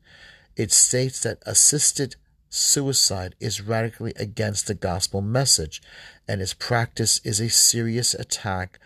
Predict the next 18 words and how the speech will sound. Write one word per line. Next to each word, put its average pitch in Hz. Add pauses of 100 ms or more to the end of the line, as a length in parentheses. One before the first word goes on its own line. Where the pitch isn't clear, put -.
(460)
on 110
the 98
preservation 110
of 95
the 101
life 101 (100)
of 92
the, 87 (400)
of 98
the 104
human 117
person 92
that 92
must 110
be 110
protected - (440)
from 113
conception -